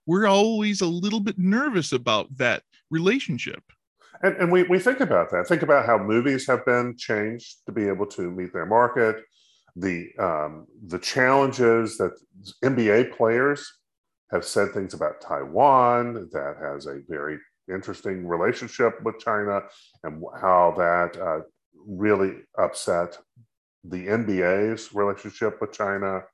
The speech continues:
Speaker 2: um, about many of our goods and services being, uh, produced over there. Do we allow them into our market? Huawei, I'm thinking, is a particular company. What if I said that many things, these things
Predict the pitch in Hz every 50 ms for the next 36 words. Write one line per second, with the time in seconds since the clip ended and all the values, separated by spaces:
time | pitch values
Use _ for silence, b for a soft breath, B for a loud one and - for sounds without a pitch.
0 | b b b b b b b b b b - 87 85 80 78 78 78 76 - -
1 | 107 101 107 98 90 92 - - - - 101 98 104 98 98 95 92 - 82 80
2 | 78 76 - - - 107 101 101 98 - - 87 85 - - 135 131 127 131 127
3 | - - 127 120 120 - - 117 107 101 104 101 101 101 98 101 101 90 85 85
4 | 82 80 78 - - 139 143 165 170 170 - 147 127 120 120 101 113 107 104 101
5 | 101 101 98 98 - - b b b b b b _ _ _ _ _ - 82 101
6 | 104 90 95 90 90 87 87 90 92 98 101 98 104 98 98 92 90 90 - -
7 | 87 82 78 76 85 92 98 104 110 107 - 110 107 104 104 101 - - 85 90
8 | 92 95 92 95 95 92 92 95 90 87 87 87 82 - 90 - 87 85 80 80
9 | 78 76 76 - - 82 78 - _ - 85 - - 85 78 78 - 98 92 90
10 | - 95 90 90 87 - _ _ B B B B B B B B B B 131 151
11 | 233 247 - 220 196 - - - 104 73 69 76 80 - - _ 110 120 120 120
12 | 120 143 165 185 180 170 - 135 113 117 113 107 - 107 113 107 104 - 110 95
13 | 98